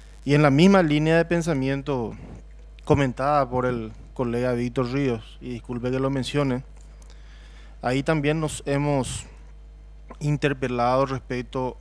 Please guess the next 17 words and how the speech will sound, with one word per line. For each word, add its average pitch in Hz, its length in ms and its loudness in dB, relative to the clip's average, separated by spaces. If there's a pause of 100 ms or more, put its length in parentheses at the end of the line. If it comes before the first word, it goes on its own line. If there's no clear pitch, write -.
(200)
a 139 80 -4
la 143 160 0
celeridad 147 720 0
que 165 140 -6
se 175 100 -8
le 165 80 -4
aplica 160 340 -4
a - 20 -2
algunos 135 340 -2
expedientes 123 800 -2 (1000)
que 123 380 -2
llaman 143 380 0
poderosamente 131 720 0
la 139 100 0
atención, 131 600 -2 (360)
como 127 320 2
el, 113 340 -4